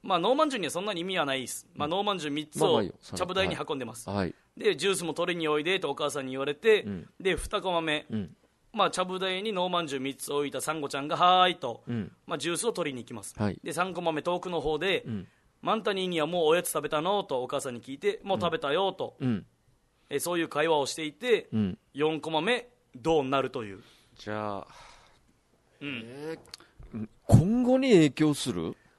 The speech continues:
Speaker 1: 今後に影響するというか、まあ、この設定は相当エッジの効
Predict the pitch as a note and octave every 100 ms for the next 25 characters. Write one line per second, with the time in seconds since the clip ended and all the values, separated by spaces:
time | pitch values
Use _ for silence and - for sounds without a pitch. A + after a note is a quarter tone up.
0 | _ - F3+ A3 B3 A#3 A#3 A3 F3 F3+
1 | A3 A3+ A#3+ A3 G3 G#3+ G#3 G3 F#3+ F#3
2 | F3+ F3+ F3 D3+ - - _ _ _ _
3 | - G3 A#3 B3 A#3+ A#3+ A#3+ A#3 G3 G#3+
4 | A#3 A#3 A#3 G#3+ G3+ E3+ - - F#3 F#3
5 | G#3 A3